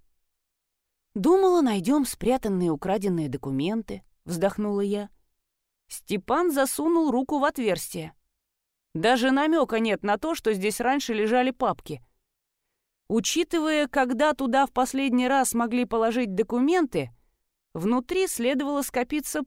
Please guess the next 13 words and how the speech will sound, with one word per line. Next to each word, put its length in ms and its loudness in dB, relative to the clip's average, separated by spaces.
пыли, 400 0
но... 840 0
Степа 500 0
показал 560 0
свою 380 0
ладонь. 500 -2
«Чисто». 640 -2
«Вероятно, 760 4
при 200 2
реставрации 800 0
часовни 720 0
содержимое 840 -2
нычки 600 -2